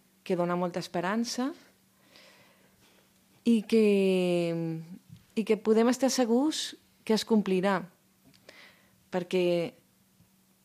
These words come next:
Déu compleix les seves promeses. Només Déu és capaç de complir les, les, les seves promeses i les nostres expectatives de,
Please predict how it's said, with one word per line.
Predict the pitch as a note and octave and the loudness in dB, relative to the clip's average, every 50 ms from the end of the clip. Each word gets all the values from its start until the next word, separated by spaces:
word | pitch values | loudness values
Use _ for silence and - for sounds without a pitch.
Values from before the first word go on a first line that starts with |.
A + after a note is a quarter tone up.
| _ _ | _ _
Déu | F3+ F3+ G3+ G#3 G3+ G3+ | -2 2 2 4 4 4
compleix | A#3+ A#3+ A3+ B3 A#3+ G#3 | 2 2 2 4 2 2
les | G3 F#3 E3+ - | 2 0 -2 0
seves | - F#3 E3+ D#3+ - | -2 -2 -2 -4 -6
promeses. | - F3 F3 E3 D#3+ D#3 D#3 D#3 D#3 D3+ D#3+ D#3 - - - - _ _ _ _ _ _ _ _ _ _ _ _ _ _ _ _ _ _ _ _ _ _ _ _ _ _ _ _ _ _ _ _ _ _ _ _ _ _ _ _ _ _ _ _ _ _ _ _ _ _ _ _ _ _ _ _ _ _ _ _ _ _ _ _ _ _ _ _ _ _ _ _ _ _ _ _ _ _ _ _ - | -8 -6 -6 -4 -4 -6 -6 -8 -10 -12 -14 -16 -18 -20 -20 -20 _ _ _ _ _ _ _ _ _ _ _ _ _ _ _ _ _ _ _ _ _ _ _ _ _ _ _ _ _ _ _ _ _ _ _ _ _ _ _ _ _ _ _ _ _ _ _ _ _ _ _ _ _ _ _ _ _ _ _ _ _ _ _ _ _ _ _ _ _ _ _ _ _ _ _ _ _ _ _ _ -2
Només | G3+ G#3+ A3 A#3 A#3 - - - - _ | 2 2 4 2 2 0 -4 -10 -12 _
Déu | F#3+ G#3+ G#3 F#3+ F3+ D3+ | 2 4 4 4 4 2
és | F#3 - - | 0 -2 -2
capaç | - F3+ F3 F3+ E3+ E3 F3 | -4 -4 -2 -2 -4 -4 -4
de | E3+ | -6
complir | E3 - F3+ F3 E3 - F3 E3+ D#3+ D#3 E3 - _ _ _ _ _ _ _ _ F3 | -4 -4 -6 -6 -4 -4 -4 -4 -4 -6 -8 -14 _ _ _ _ _ _ _ _ -6
les, | F3 D#3+ E3+ | -6 -6 -4
les, | F#3 F3+ E3+ - F3+ F3+ F3 E3 - F#3+ - | -6 -6 -6 -4 -4 -4 -4 -4 -6 -10 -8
les | G3 F#3 E3+ - - | -8 -6 -6 -2 -2
seves | A3 A3+ A3+ | -2 -2 -2
promeses | - A#3 A3 G#3+ G#3+ A#3 A#3+ C4+ D4 D4+ - - - _ _ _ _ - | -2 -2 0 0 0 0 -2 -4 -6 -8 -12 -14 -18 _ _ _ _ -4
i | G#3 | 0
les | G#3 G3 F3+ F#3 | 0 0 2 2
nostres | G#3+ A3 A3 G#3+ - A#3 A3+ | 2 0 0 0 0 -2 -2
expectatives | A3+ G#3+ - - G#3 F#3+ - F#3 - G3 F#3+ F#3+ F3+ F3+ | -2 -4 -4 -4 -4 -4 -4 -4 -4 -2 -2 -2 -2 -2
de, | F#3+ F3+ | -2 -2